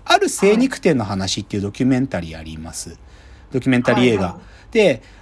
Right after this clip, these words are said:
Speaker 1: ある精肉店の話って言って、大塚のか-、大-、大阪の貝塚市にで-、ある、牛を本当にその土地くし-、殺して、おろすとこまでやる人たちで、この人たちはもともと非差別、ブラックっていうか、差別を受けてる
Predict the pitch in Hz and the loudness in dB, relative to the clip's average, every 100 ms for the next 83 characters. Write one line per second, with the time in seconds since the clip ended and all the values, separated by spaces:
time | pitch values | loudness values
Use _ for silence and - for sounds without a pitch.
0 | - 277 277 202 208 - 208 175 139 127 | 4 4 4 2 2 0 2 4 4 2
1 | 139 151 - 156 175 185 208 196 - 180 | 2 0 4 6 6 6 4 4 4 4
2 | 180 180 175 180 202 208 202 - 196 196 | 4 2 4 4 4 2 0 6 6 6
3 | 208 208 151 107 104 104 123 - 135 165 | 2 2 2 0 0 0 -2 0 2 6
4 | 156 110 - - - - - 190 - 247 | 6 2 -6 -20 -20 -10 0 2 4 4
5 | 233 240 240 240 233 220 214 208 202 185 | 6 2 2 2 2 2 0 0 -2 0
6 | - 214 208 - - - - - - - | 0 0 0 -4 -10 -18 -16 -16 -18 -20
7 | - 170 170 185 - 233 208 113 - - | -4 2 4 4 4 6 6 4 -6 -20
8 | - 185 233 - 156 143 135 113 113 156 | 0 4 4 4 0 2 2 2 2 2
9 | 220 254 - 220 147 - 139 175 254 247 | 2 0 -4 -2 -2 -2 -2 0 0 0
10 | 277 180 131 131 127 139 139 135 - 156 | 0 0 -2 -6 -6 -4 -2 -2 2 4
11 | 139 131 - 117 110 143 139 123 113 - | 4 0 -2 -2 -4 -2 0 0 -4 -6
12 | 107 95 - - 101 - 135 101 - - | -6 -6 -12 -10 -6 2 2 0 -10 -20
13 | - 117 139 127 143 233 226 175 147 135 | 0 2 2 2 0 0 2 2 2 -2